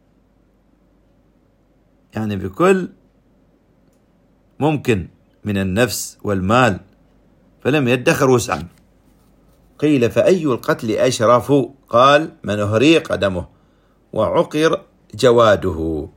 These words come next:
يعني ميتته في الجهاد في سبيل الله أشرف، يكر على الأعداء، لا يهابهم، يضربهم ويضربونه، لا يرجع عنهم حتى يراق دمه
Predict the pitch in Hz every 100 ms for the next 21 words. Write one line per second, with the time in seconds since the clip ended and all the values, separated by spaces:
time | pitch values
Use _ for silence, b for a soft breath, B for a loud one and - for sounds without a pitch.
0 | _ _ _ _ _ _ _ _ _ _
1 | _ _ _ _ b b b b _ 67
2 | 76 85 90 87 90 127 135 123 113 98
3 | - _ _ _ _ _ _ _ _ _
4 | _ _ - 98 87 90 107 120 82 95
5 | 92 90 113 113 110 - 139 139 160 202
6 | - _ _ _ _ _ _ _ _ _
7 | _ _ _ _ _ 98 - 160 120 139
8 | 139 123 170 196 196 _ _ _ _ _
9 | _ - 107 135 143 156 156 156 180 196
10 | 202 _ _ _ _ _ _ - 107 101
11 | 143 165 160 139 135 135 131 143 196 190
12 | 151 - _ _ _ _ _ _ _ -
13 | 139 156 143 110 104 107 113 104 95 123
14 | - 113 110 107 131 135 113 104 135 156
15 | 131